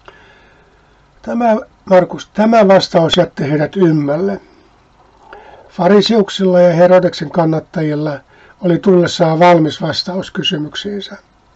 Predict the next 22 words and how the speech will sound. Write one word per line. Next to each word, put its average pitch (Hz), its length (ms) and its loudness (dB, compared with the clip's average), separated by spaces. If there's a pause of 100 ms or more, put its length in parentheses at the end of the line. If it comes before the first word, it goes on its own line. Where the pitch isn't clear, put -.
(560)
Toiset 175 400 2
kannattivat 175 840 0 (180)
ja - 80 -20
toiset 165 360 0
vastustivat 165 640 -2
keisarille 151 540 -6
maksettavaa 151 720 -6
veroa. 156 420 -8 (920)
Samalla 185 440 6
he 170 120 4
luultavasti 170 640 -2
kannattivat 175 760 0 (720)
juutalaisten 190 600 4
omaa 185 360 6
vastaavaa 160 600 -4
veroa, 156 440 -8 (240)
joka 170 260 -4
maksettiin 160 540 -6
temppelille. 190 760 -2 (960)
Ehkä 185 240 0
osapuolet 196 640 0
olivat 175 460 -2